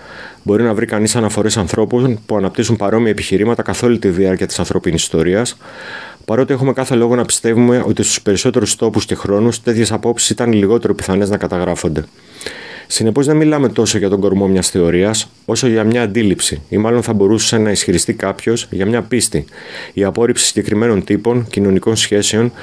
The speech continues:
η πεποίθηση ότι κάποιες άλλες σχέσεις είναι καλύτερες για το χτίσιμο μιας βιώσιμης κοινωνίας, η πίστη ότι μια τέτοια κοινωνία μπορεί πραγματικά να υπάρξει. Ακόμα κι αν κάποιος συγκρίνει τις ιστορικές σχολές του μαρξισμού με τον αναρχισμό, θα διαπιστώσει ότι έχουμε να κάνουμε με δύο θεμελιωδώς διαφορετικά θεωρητικά εγχειρήματα.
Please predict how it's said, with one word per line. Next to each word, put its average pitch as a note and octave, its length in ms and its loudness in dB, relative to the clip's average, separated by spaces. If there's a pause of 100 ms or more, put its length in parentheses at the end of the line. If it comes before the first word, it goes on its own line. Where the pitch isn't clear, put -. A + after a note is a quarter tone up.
(240)
η G#2 80 0
πεποίθηση G#2 420 0
ότι A2+ 120 -2
κάποιες B2 420 -2
άλλες A#2 180 2
σχέσεις A2 340 0
είναι A#2 100 0
καλύτερες G#2 460 0
για G2 80 2
το F2 100 0
χτίσιμο F#2+ 380 0
μιας F#2 220 0
βιώσιμης F#2 420 0
κοινωνίας, F2+ 580 0 (500)
η G#2 120 0
πίστη A2 540 0
ότι G2+ 200 0
μια A2+ 140 2
τέτοια A#2+ 220 0
κοινωνία G#2 400 2
μπορεί G2+ 200 2
πραγματικά G#2+ 520 -2
να G#2 80 2
υπάρξει. E2 500 -2 (840)
Ακόμα C#3 320 0
κι D3+ 120 -4
αν C#3 140 2
κάποιος C3 420 -2
συγκρίνει G#2+ 360 2
τις - 180 -2
ιστορικές G#2 440 0
σχολές A2+ 360 0
του A#2+ 80 0
μαρξισμού G#2 460 0
με A2+ 120 2
τον G2 180 2
αναρχισμό, F#2 680 -2
θα - 160 -4
διαπιστώσει G2+ 460 0
ότι A#2+ 140 -2
έχουμε B2 200 0
να A2 100 0
κάνουμε A#2 280 2
με G#2 120 4
δύο A2 240 2
θεμελιωδώς G#2 580 2
διαφορετικά A2 500 -2
θεωρητικά G#2+ 420 0
εγχειρήματα. G2 680 0